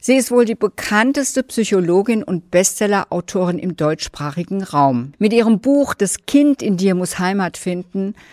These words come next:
hat sie Millionen Menschen erreicht und das Thema Selbstwert in den Mittelpunkt vieler Gespräche gebracht.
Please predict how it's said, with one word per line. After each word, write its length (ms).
hat 200
sie 120
Millionen 720
Menschen 380
erreicht 680
und 180
das 160
Thema 360
Selbstwert 760
in 140
den 160
Mittelpunkt 600
vieler 560
Gespräche 600
gebracht. 600